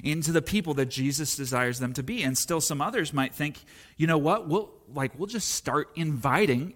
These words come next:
everybody to our worship services." Right? And if we, if we just spend enough of our energy inviting, we'll get them to show up, right? And then they'll be a part of the music, and they'll get to hear the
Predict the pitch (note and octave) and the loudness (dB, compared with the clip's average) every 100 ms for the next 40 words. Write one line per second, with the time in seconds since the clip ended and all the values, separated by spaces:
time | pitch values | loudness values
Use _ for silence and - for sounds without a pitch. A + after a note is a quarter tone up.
0 | - C#3+ D#3 C#3+ D3 D#3 - D#3 C#3+ E3 | -4 2 2 4 2 0 -2 0 0 -2
1 | A3 - - A2+ F#2 A#2+ - - - _ | -4 -6 -6 -6 -6 -8 -10 -14 -20 _
2 | - - - F#3 D#3 G#3+ G3 F3+ F3+ F#3 | -20 -18 -8 8 8 10 6 4 4 6
3 | G3+ G3+ E3+ C#3+ F3+ E3+ F3 - G3 F#3+ | 6 6 4 4 0 2 -2 0 0 0
4 | E3 D#3+ F3+ G3+ A3+ A#3 A3 G3 G3 E3+ | 0 4 6 6 4 6 6 6 2 0
5 | G3 F3 F3+ C3 D3+ F#3 F#3+ A2+ B2 A3+ | 0 0 0 4 4 6 4 2 0 -4
6 | - - D#3+ E3 F3+ B2+ F3 F#3+ F#3 F#3+ | -6 -6 4 6 6 6 4 6 4 4
7 | F3+ E3+ - G3 G3 - - D#3 D#3+ D#3+ | 2 0 6 8 10 10 8 6 6 2
8 | F3 F3+ D#3+ D#3+ - D#3 C3 B2+ D#3+ A3 | 2 4 4 4 4 2 2 -2 0 -2
9 | G3 G#3 G3 C#3+ C3 D3 D3 C3+ - D#3 | 2 2 2 2 2 2 -2 -2 2 4
10 | C#3+ | 4